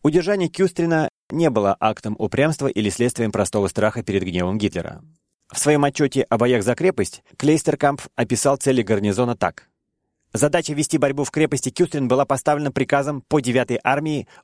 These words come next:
от двенадцатого февраля сорок пятого года. В этом боевом приказе было предписано,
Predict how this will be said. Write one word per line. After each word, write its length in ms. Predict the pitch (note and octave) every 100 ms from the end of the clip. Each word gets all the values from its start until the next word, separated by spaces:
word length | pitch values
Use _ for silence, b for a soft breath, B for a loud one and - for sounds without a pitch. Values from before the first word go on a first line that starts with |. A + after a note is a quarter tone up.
| -
от 180 | C#3 A2+
двенадцатого 480 | B2+ C#3 B2+ A#2
февраля 320 | G#2 A2+ B2+ B2+
сорок 220 | A#2+ -
пятого 280 | - G#2+ B2+
года. 280 | A2+ D#2+ - _ _ _ b b b
В 120 | - D3+
этом 240 | E3+ C#3+
боевом 240 | C#3+ C#3+
приказе 420 | C#3 C#3 D3 C#3+ D3
было 300 | C#3 D3 C#3+
предписано, 600 | D3 - C#3 - A2+